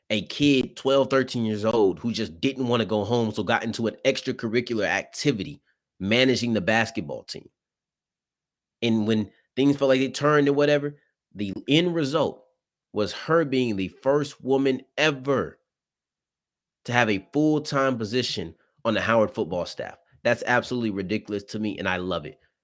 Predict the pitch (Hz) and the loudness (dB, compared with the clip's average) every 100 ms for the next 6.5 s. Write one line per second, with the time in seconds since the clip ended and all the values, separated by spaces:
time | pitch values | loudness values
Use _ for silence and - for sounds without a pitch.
0 | - 104 175 151 131 113 - 131 113 110 | 2 4 4 2 0 0 2 2 2 0
1 | 123 113 107 - 117 117 98 95 95 98 | 0 0 -6 -4 -2 0 0 -2 -2 -6
2 | - 117 113 - 107 104 98 87 92 95 | -2 0 0 2 2 4 0 -6 -4 -4
3 | 87 92 107 92 - 95 85 87 78 73 | -4 0 0 0 -4 -4 -4 -8 -10 -12
4 | - 117 110 107 101 98 110 107 - _ | -4 -2 0 -2 -4 -2 -2 -2 -6 _
5 | _ - - - 104 98 92 - 76 - | _ -18 -8 -2 0 0 -4 -6 -12 -14
6 | - _ _ - | -18 _ _ -14